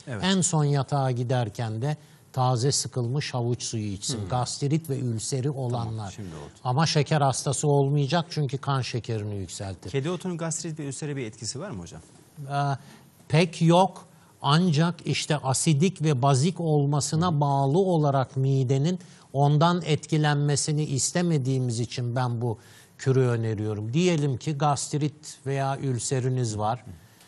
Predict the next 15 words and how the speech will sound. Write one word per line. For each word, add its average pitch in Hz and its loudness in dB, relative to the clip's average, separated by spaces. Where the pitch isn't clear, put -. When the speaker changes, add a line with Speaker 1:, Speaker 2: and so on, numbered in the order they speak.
Speaker 2:
Ee, 107 -4
ne 143 0
yapacaksınız? 139 2
Ve 156 2
şeker 156 2
hastasısınız. 101 -4
Tamam. 151 0
O 160 2
zaman 160 4
da 131 2
taze 117 0
sıkılmış 113 -6
havuç 110 -4
suyu 107 -6
içebilirsiniz. 107 -6